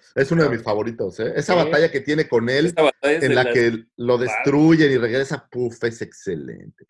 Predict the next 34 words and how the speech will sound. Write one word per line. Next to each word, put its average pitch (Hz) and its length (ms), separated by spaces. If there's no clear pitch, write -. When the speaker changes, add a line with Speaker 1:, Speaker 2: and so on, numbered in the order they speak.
Speaker 2:
Entonces, 123 800
fíjense, 131 420
y 123 100
ahí 117 180
Speaker 3:
¿Sabes 190 140
a 190 40
Speaker 2:
sí - 60
Speaker 3:
mí 180 80
Speaker 2:
no 131 80
Speaker 3:
que - 60
Speaker 2:
lo - 40
Speaker 3:
me 180 60
Speaker 2:
pelamos. 156 220
Speaker 3:
gusta? 185 360
Que 139 120
ves 180 160
a 196 60
los 139 260
troopers 156 340
siendo 160 280
troopers 156 540
y 113 120
recibiendo 123 540
órdenes 147 380
como 101 180
si 101 140
fueran, 123 680
este, 95 680
ejército. 123 840
Y - 160
es 123 260
bien 151 220
emotivo, 120 680
¿eh? 160 220